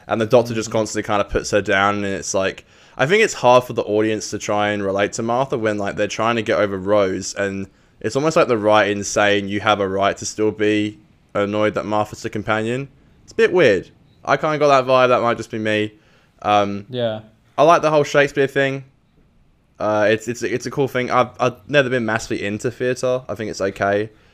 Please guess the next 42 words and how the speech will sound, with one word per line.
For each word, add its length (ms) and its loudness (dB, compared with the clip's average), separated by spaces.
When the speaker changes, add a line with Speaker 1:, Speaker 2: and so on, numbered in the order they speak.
Speaker 1:
We've 320 2
actually 280 2
starred 300 2
in 80 -2
a 60 -2
play 180 2
together, 360 4
Aiden. 400 -4
So, 180 -4
Speaker 2:
We 60 2
Speaker 1:
you 60 2
know, 60 2
Speaker 2:
have. 280 2
Speaker 1:
we 80 0
Speaker 2:
I 0 -
wouldn't 80 4
Speaker 1:
have. 120 6
Speaker 2:
say 120 4
starred. 500 4
We 100 -6
featured 440 -6
in 80 -6
it. 100 -8
<laughs> 480 -8
Speaker 1:
Well, 200 8
we 140 6
got 180 8
written 240 6
into 180 -6
the 140 -2
script. 440 2
We 80 -2
weren't 180 0
even, 320 -4
like, 200 -8
characters 360 -6
from 220 -6
the 80 -14
script, 240 -10
Speaker 2:
That's 220 0
Speaker 1:
but 100 -2
Speaker 2:
right. 300 2